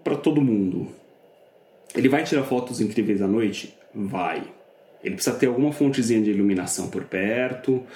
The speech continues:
e tudo mais. Por que que eu gosto do modo noturno do P trinta Pro? Porque eu gosto de, de tirar foto no modo manual. Eu gosto de perder um tempo, ah, segurando o telefone na beira da janela do hotel,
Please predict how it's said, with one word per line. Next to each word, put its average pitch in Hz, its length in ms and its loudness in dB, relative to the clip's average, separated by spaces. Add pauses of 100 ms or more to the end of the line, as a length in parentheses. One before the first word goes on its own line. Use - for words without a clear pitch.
(320)
e - 80 0
tudo 127 220 0
mais. - 300 -2
Por - 240 -2
que 220 140 2
que 220 100 4
eu 208 100 4
gosto 135 420 2
do 123 120 2
modo 113 260 0
noturno 110 460 0
do 110 100 -2
P 113 140 0
trinta 110 300 0
Pro? - 300 -6 (640)
Porque 143 200 0
eu 165 60 4
gosto 156 300 0
de, 143 340 0
de 123 140 -6
tirar 135 200 2
foto 135 300 -2
no 131 60 4
modo 127 180 2
manual. 123 460 2 (760)
Eu 107 60 0
gosto 107 360 -2
de 113 260 -2
perder 123 280 2
um 127 80 2
tempo, 127 760 0
ah, 101 540 -2
segurando 113 520 0
o - 40 0
telefone 104 440 0
na 98 100 4
beira 101 200 2
da 98 120 2
janela 95 360 0
do 90 100 0
hotel, 120 460 -2